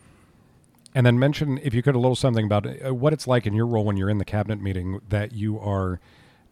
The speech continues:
uh, you're hearing what these other areas like the provost and student success and enrollment management are doing. And I, I imagine that does give you an opportunity to think about how does technology play in supporting that?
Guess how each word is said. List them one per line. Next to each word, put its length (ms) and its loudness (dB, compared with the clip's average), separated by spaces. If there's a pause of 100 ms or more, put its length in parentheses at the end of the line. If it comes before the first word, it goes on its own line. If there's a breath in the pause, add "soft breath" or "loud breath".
uh, 80 4
you're 240 2
hearing 400 0
what 140 -2
these 220 0 (120)
other 240 0
areas 540 0
like 260 -6
the 100 -4
provost 540 -4
and 100 -8
student 240 -4
success 400 -4
and 80 -4
enrollment 320 -2
management 420 -4
are 40 -12
doing. 340 -2 (460 soft breath)
And 120 4
I, 120 4
I 140 0
imagine 320 2
that 100 0
does 180 2
give 120 -2
you 80 -2
an 40 -4
opportunity 380 -4
to 40 -4
think 120 -4
about 340 -4
how 180 -6
does 200 -4
technology 560 -6
play 240 -6
in 100 -6
supporting 480 -12
that? 180 -20